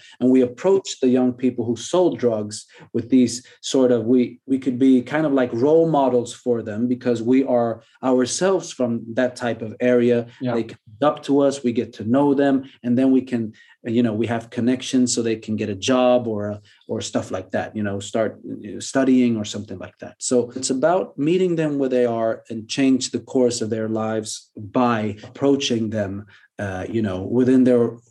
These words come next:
Speaker 1: r-, world of, uh, of feelings and thoughts, and really respecting them and understanding what they go through.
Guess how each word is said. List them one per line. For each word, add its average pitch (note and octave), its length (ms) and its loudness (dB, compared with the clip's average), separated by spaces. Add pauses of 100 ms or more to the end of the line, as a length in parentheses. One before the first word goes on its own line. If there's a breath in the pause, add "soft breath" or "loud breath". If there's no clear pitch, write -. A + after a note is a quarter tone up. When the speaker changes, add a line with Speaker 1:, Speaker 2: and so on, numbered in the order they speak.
Speaker 1:
r-, B2 400 -4
world C#3 540 4
of, A2+ 240 0
uh, G#2+ 300 -4
of G#2 100 -10
feelings D3 600 4
and G#2+ 160 -2
thoughts, A#2+ 460 0
and G#2 320 -6
really D3 460 4 (180 loud breath)
respecting B2 720 -2
them F#2+ 240 -4
and G2+ 120 -4
understanding A2 720 0
what G2+ 140 -4
they F#2+ 140 -4
go F#2+ 180 -4
through. - 320 -16